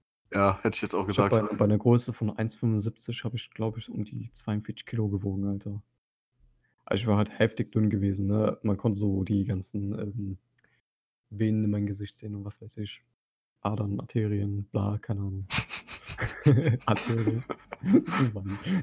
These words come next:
Speaker 2: <laughs> Und dann irgendwann hab ich halt so krampfhaft versucht zuzunehmen, ne? Ich hab mich halt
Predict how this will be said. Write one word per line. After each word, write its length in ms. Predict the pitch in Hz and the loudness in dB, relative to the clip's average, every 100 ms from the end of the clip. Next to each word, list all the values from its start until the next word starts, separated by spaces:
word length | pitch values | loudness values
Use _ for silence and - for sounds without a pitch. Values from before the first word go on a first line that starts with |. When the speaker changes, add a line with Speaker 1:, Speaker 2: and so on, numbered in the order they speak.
| - | 6
Speaker 2:
<laughs> 460 | 135 135 123 131 - _ _ _ 190 202 202 208 160 - _ _ - | 8 8 4 0 -2 _ _ _ -6 -6 -10 -8 -10 -12 _ _ 2
Und 500 | 104 107 101 - - _ _ _ _ - _ 120 | 6 6 4 0 -12 _ _ _ _ -20 _ -2
dann 360 | 95 120 - | 4 6 8
irgendwann 400 | 120 127 120 120 | 10 10 10 10
hab 100 | 117 | 8
ich 120 | 117 | 8
halt 100 | 117 | 6
so 80 | 113 | 4
krampfhaft 420 | - 123 120 120 | 2 4 4 4
versucht 300 | - 110 113 | 6 4 2
zuzunehmen, 540 | - 117 - 104 101 101 | 4 4 6 2 4 4
ne? 140 | 104 | 4
Ich 120 | 104 | 2
hab 80 | 107 | 0
mich 160 | 104 - | 0 0
halt 220 | 101 | -2